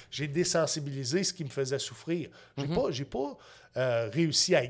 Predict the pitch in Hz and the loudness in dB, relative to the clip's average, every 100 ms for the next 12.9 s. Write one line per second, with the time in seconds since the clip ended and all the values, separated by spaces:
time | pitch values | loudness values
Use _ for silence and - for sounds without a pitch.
0 | - 113 113 - 120 131 120 127 131 226 | -6 -12 -12 -8 -8 -6 -6 -6 -2 -2
1 | 196 - 160 151 131 139 185 156 127 123 | -2 0 2 2 2 0 2 0 0 -2
2 | - 151 123 120 101 120 147 - - - | -4 -4 -8 -10 -10 -6 -6 -8 -20 -12
3 | 127 127 131 127 202 170 147 160 135 131 | -6 -4 -2 2 6 6 6 4 2 -2
4 | 139 117 120 180 214 170 - - _ 147 | -6 -6 0 0 0 -6 -16 -20 _ -2
5 | - 165 170 170 - 131 135 120 208 151 | 0 2 6 4 4 0 -2 -2 -2 0
6 | - 156 151 135 127 113 120 107 - - | -2 -2 -2 -6 -8 -8 -10 -10 -12 -14
7 | _ - _ 175 160 156 139 135 170 139 | _ -20 _ -2 0 2 2 6 4 4
8 | 117 - 135 135 - 139 135 131 123 156 | -6 -12 -2 0 0 -4 -6 -8 -6 -4
9 | 147 113 - 190 196 - - - - - | -4 -4 0 2 0 -6 -20 -18 -18 -18
10 | - 123 160 147 120 156 - 214 214 151 | -10 -2 0 0 0 -2 6 4 6 -2
11 | 123 139 139 143 - - _ 170 165 190 | 2 4 4 2 -10 -20 _ 2 4 6
12 | 175 147 127 117 127 151 160 156 | 6 4 2 0 6 6 6 0